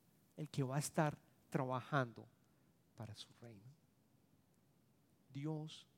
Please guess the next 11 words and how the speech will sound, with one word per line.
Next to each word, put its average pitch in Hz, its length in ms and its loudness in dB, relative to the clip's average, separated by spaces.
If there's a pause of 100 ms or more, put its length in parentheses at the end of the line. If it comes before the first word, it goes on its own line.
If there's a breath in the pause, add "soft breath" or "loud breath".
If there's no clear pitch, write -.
(120)
está 131 260 0
buscando 123 680 -4 (760)
socios - 720 -4 (400)
del 110 200 -6
reino 113 360 -6 (760)
y 139 80 -4
nos 120 220 -8
está 127 460 -6 (200)
invitando 113 800 -2
a 123 80 -8
participar. - 760 -16